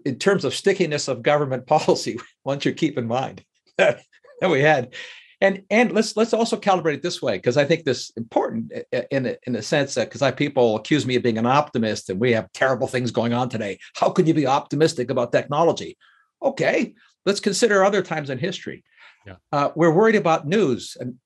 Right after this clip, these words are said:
Speaker 1: and to, to use the now, uh, infamous phrase, fake news, right? That what's going on in the world today.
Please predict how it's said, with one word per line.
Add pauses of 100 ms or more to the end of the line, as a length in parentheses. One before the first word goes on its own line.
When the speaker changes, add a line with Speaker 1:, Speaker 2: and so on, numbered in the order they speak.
Speaker 1:
and
to,
to
use
the
now,
uh,
infamous
phrase,
fake
news,
right?
That
what's
going
on
in
the
world
today.